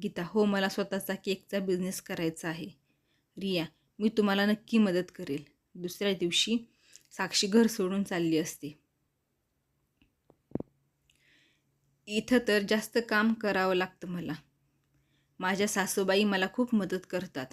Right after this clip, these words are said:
"मी नवऱ्याचे जाऊन पाय धरीन, क्षमा मागेन," साक्षी तिच्या सासरी निघून जाते.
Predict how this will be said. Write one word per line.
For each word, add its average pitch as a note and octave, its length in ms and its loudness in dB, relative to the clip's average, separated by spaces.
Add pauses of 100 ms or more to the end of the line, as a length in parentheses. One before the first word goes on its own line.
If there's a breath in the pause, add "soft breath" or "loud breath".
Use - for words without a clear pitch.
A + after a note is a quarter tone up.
(540)
"मी G#3+ 120 4
नवऱ्याचे G3+ 540 4
जाऊन G#3+ 240 4
पाय G3 260 2
धरीन, E3+ 320 -2
क्षमा G#3 400 0
मागेन," F3 500 -2
साक्षी - 500 -6
तिच्या F3 200 -6
सासरी F#3 440 -2 (480 soft breath)
निघून G#3+ 340 6
जाते. E3+ 380 -6